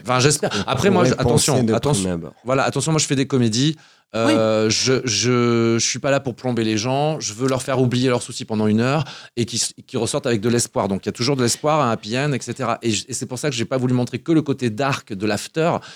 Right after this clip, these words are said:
Speaker 1: Euh, comme quand dans Bonjour Ivresse, euh, je parle d'homosexualité, il y a deux homos.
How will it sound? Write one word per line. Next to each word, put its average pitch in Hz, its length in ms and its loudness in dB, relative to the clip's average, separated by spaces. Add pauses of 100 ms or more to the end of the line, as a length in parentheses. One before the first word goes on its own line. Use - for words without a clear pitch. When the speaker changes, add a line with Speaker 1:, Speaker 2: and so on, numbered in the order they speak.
(260)
Speaker 1:
Euh, 101 880 2
comme 131 220 2
quand 139 180 2
dans 123 120 4
Bonjour 117 300 2
Ivresse, 131 340 2
euh, 107 380 4
je 104 140 2
parle 117 220 -2
d'homosexualité, 110 640 0
il 156 60 2
y 131 40 4
a 113 40 2
deux 139 280 2
homos. 143 280 2